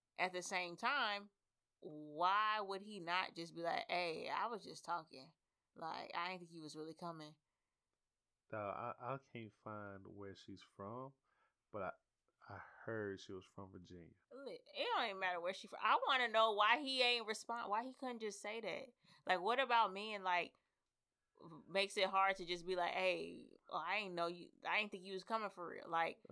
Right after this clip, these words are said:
Speaker 1: like,
Speaker 2: Uh.
Speaker 1: why is it so much? I mean, I guess it's easier to not respond. That's the, that's mature. But, like, he coulda just been like, "Hey, I ain't think you was really coming," or, "I ain't, you know,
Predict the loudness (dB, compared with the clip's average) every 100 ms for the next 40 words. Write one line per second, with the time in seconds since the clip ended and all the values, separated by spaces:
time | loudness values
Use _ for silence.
0 | -6 -4 -2 0 4 4 2 -6 -2 2
1 | 4 4 4 -2 0 0 0 -4 -2 0
2 | 4 6 6 0 0 -10 -8 -6 -6 -6
3 | -4 -4 -4 -4 -2 -4 -4 -8 -6 -6
4 | -6 -12 -16 _ _ -6 -4 -4 -6 -6
5 | -6 -8 -16 _ _ _ _ -8 -8 -6
6 | -10 -10 -10 -10 -10 -10 -12 -16 _ _
7 | -6 -2 0 0 0 0 -4 -10 _ _
8 | _ _ _ _ -10 -8 0 0 0 -4
9 | 0 2 4 4 4 4 4 2 0 -6
10 | -6 -4 -6 -6 -4 -2 -2 2 4 4
11 | 0 -4 -4 -4